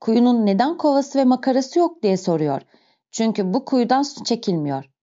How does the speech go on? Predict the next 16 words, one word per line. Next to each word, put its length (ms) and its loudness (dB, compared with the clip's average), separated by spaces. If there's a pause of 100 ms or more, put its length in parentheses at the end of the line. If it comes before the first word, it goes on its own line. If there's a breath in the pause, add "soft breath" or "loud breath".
(160)
Neden 280 0
çekilmiyor? 640 -2 (540)
Çünkü 600 0 (140)
içi 260 -8
iskelet 640 -8
dolu. 280 -8 (720)
Bu 180 -2
kuyudan 540 0
son 240 2
su 160 -4
çeken 400 0
kişinin 440 0
adı 380 -2 (380 soft breath)
William 560 2
Van 320 0
Kuyasum'du. 760 0